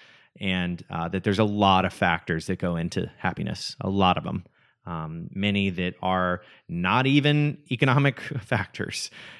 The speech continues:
Uh, many are, you know, self-respect, confidence, social interactions, all, all sorts of belief structures, all different things. And I just think that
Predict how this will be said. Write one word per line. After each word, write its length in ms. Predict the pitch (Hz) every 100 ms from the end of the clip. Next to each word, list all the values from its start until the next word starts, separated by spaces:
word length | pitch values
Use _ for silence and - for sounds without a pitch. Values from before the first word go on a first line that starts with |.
| _
Uh, 260 | 87 85 - -
many 360 | 101 104 104 104
are, 480 | 98 95 95 95 - _ _ _ _ _
you 120 | - 98
know, 120 | 87
self-respect, 800 | - 107 - 104 - 104 95 -
confidence, 1000 | - 101 95 - 87 85 85 - - - -
social 440 | - 98 95 101 98
interactions, 1160 | 92 87 85 - 92 82 85 82 76 - - -
all, 180 | 58 -
all 220 | 123 117
sorts 320 | - 101 -
of 240 | 90 -
belief 360 | - 101 101 95
structures, 500 | - 90 - 90 85
all 180 | - 175
different 300 | 160 123 104
things. 400 | 82 80 - - - - - - _ -
And 380 | 107 107 107 113 _
I 120 | 117
just 240 | 123 127 -
think 240 | 123 110
that 180 | 110 101